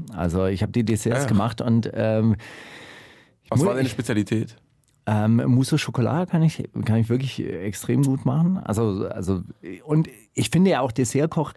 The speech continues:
Speaker 1: ist tatsächlich mit das Schwierigste, was du kochen kannst, weil du exakt arbeiten musst. Also so, da geht's wirklich um Grammzahlen teilweise. Und,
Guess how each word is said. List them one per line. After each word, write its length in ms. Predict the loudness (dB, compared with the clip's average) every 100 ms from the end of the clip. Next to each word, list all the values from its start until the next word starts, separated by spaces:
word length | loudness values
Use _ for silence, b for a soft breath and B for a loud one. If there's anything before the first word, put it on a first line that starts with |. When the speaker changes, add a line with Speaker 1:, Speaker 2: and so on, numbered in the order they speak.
| -4
Speaker 1:
ist 180 | -2 0
tatsächlich 420 | 0 0 0 2
mit 160 | 2 0 _
das 160 | -4 -2
Schwierigste, 480 | 2 4 4 2 -2
was 140 | -4
du 80 | -2
kochen 260 | 0 4 4
kannst, 340 | 4 0 0
weil 400 | 0 2 2 0 B B B B B B _ 0
du 80 | 0
exakt 380 | 0 -2 -2
arbeiten 400 | -2 2 2 4
musst. 480 | 4 4 0 -6 -14 -10
Also 260 | -4 0 0
so, 240 | 0 -2
da 200 | -2 0
geht's 280 | 0 0 0
wirklich 260 | 2 2
um 200 | 2 2
Grammzahlen 800 | 2 2 2 2 0 2 2 2
teilweise. 560 | 2 2 2 2 2 0
Und, 640 | 0 2 6 6 6 2